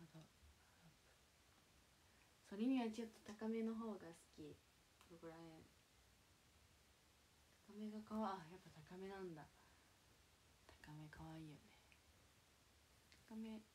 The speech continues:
これぐらい？うん。高め。高めでさ、巻いててさ、シューとかつけたらかわいい。すごい高め一択の方が多い。斜め四十五度。こ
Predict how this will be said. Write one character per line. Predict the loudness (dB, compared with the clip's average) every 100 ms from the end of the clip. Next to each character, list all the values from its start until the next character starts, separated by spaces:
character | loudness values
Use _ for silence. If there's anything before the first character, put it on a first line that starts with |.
| -16 -6
こ |
れ | -2
ぐ | 0
ら | 0 -2
い？ | -4 -10 -20 -14
う | -10
ん。 | -8 -10 -14 -20 -20 -20 -20 -20 -20 -20 -20 -20 -20 -20 -20 -20 -20 -20 -20 -20 -20 -20 -20 -14
高 |
め。 | -12 -12 -14 -20 -20 -20 -20 -20 -20 -20 -20 -20 -20 -20 -20 -20 -10
高 | 2 10
め | 12 12
で | 8
さ、 | 6 6 4 2
巻 | 2 2
い |
て | 2 -2
て | -2
さ、 | -10 -10 -10 -16 -20 -12
シ | -8 -4
ュ | -4
ー |
と | -4
か | -10 -12
つ | -12
け | -12
た | -14
ら | -16 -16
か | -12
わ | -10
い | -10 -6
い。 | -4
す | 4
ご | 10 12
い | 12 6
高 | -2 4 8
め | 8
一 | 6
択 | 4 2 4
の | 2
方 | 0 -2 -6
が | -4 -4
多 | -4
い。 | -8 -10 -18 -20 -20 -20 -20 -20 -20 -20 -20 -20 -20 -20 -20 -20 -20 -20 -20 -20 -20 -20 -20 -20 -20 -20 -20 -20 -20 -20 -20 -20 -20 -20 -20 -20 0 10
斜 | 12 12
め | 12 12
四 | 12 12
十 | 10 2
五 |
度。 |
こ | -4